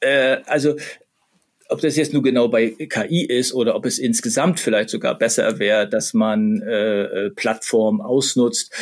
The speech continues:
um, äh, vielleicht insgesamt effizienter zu produzieren und nicht,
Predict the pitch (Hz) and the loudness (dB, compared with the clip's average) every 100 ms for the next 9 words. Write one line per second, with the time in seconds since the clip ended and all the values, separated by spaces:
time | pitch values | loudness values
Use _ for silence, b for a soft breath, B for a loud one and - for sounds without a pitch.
0 | 110 B 127 120 117 117 113 113 113 - | -10 B 2 4 4 4 4 2 0 -2
1 | 113 104 - 131 127 - 113 110 113 107 | -2 -4 -4 -4 -2 -2 0 0 0 -2
2 | 104 110 - 123 131 117 - 113 - 113 | -4 -2 0 0 2 -2 -2 -6 -4 -4
3 | 110 123 127 113 117 123 - | -2 2 2 2 0 -2 -4